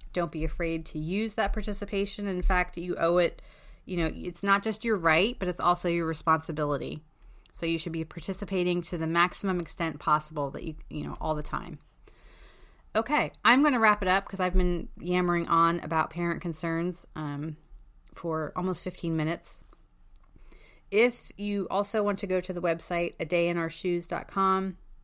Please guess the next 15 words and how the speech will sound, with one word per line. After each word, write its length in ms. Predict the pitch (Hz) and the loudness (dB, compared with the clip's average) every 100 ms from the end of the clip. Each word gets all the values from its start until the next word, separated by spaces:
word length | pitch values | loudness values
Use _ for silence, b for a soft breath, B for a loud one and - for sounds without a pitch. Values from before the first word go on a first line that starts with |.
| - | -8
or 300 | 190 190 196 | 0 4 6
if 220 | 196 165 185 | 4 0 -4
you 100 | 175 | -4
just 220 | 175 - | -6 -2
Google, 460 | 190 185 190 185 - | 2 4 4 4 2
um, 360 | 160 156 147 | 0 0 -2
parent 420 | - 190 185 185 | -6 0 0 0
concerns 520 | 160 170 - 185 202 220 | -2 -6 -2 -2 0 0
letter, 360 | 220 233 254 - b b b b b b | 0 0 -4 -10 b b b b b b
I 120 | 165 180 | 0 2
have 360 | 185 175 165 | 4 4 2
an 80 | 160 | -2
extensive 600 | 160 - 208 220 240 190 | -6 -2 0 0 0 -2
blog 360 | 190 185 190 - | 4 6 6 2
post 560 | 208 196 202 - - | 2 2 0 -6 -16